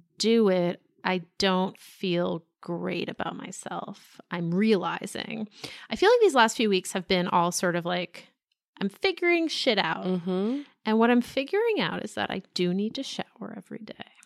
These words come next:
Speaker 2: Well, along in, along the lines of that, I have been putting on mascara every day.
Speaker 1: Mm-hmm.
Speaker 2: I don't know why. Something
Speaker 1: Mm-hmm.
Speaker 2: about it makes me feel slightly more, um,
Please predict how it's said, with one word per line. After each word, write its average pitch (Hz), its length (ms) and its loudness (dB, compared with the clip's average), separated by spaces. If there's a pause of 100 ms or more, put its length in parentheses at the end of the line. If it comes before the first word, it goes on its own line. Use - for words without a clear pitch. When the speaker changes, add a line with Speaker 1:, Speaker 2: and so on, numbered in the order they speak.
(640)
Speaker 2:
Well, 240 280 6 (240)
along 220 400 8
in, 208 260 4 (220)
along 180 260 6
the 175 80 4
lines 196 320 2
of 180 120 -8
that, 139 300 0 (680)
I 180 180 4 (500)
have - 200 -6
been 170 120 0
putting 175 340 2
on 151 180 0
mascara 156 720 -6
every 208 240 -4
day. 233 320 -4
Speaker 1:
Mm-hmm. 202 540 0 (260)
Speaker 2:
I 143 120 2
don't 190 140 -4
know 135 140 -6
why. 135 360 -8 (220)
Something 202 380 2
Speaker 1:
Mm-hmm. 196 100 6
Speaker 2:
about 180 360 6 (120)
it 175 160 0
makes 165 240 2
me 175 100 4
feel 165 260 4
slightly 165 600 2
more, 156 540 6
um, 135 480 -2